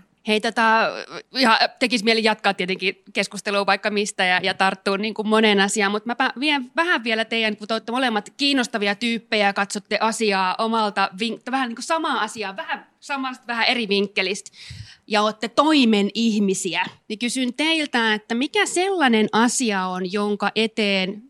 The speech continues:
te kumpikin teette nyt hartiavoimin töitä, ettei sitä siellä tulevaisuudessa peruta?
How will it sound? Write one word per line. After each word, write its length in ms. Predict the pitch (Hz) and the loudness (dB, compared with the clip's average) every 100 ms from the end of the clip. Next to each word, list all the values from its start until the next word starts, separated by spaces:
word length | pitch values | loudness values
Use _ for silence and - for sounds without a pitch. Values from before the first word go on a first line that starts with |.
| _ | _
te 160 | 254 247 | 0 0
kumpikin 640 | 240 269 240 208 202 185 | 0 2 4 2 2 -2
teette 380 | 214 196 190 202 | 0 0 0 0
nyt 180 | 208 208 | 0 2
hartiavoimin 880 | 214 208 202 190 175 180 180 175 | 2 0 0 -4 -2 -4 -2 -4
töitä, 500 | 170 190 180 175 180 - _ | -2 0 0 -2 -4 -6 _
ettei 400 | 185 - - 170 | -8 -6 -4 -4
sitä 320 | 170 190 180 170 | -2 0 0 0
siellä 220 | 175 - | -2 -6
tulevaisuudessa 800 | 180 165 160 160 180 165 185 - | -8 -8 -6 -6 -8 -12 -14 -10
peruta? 320 | 175 165 160 | -8 -8 -12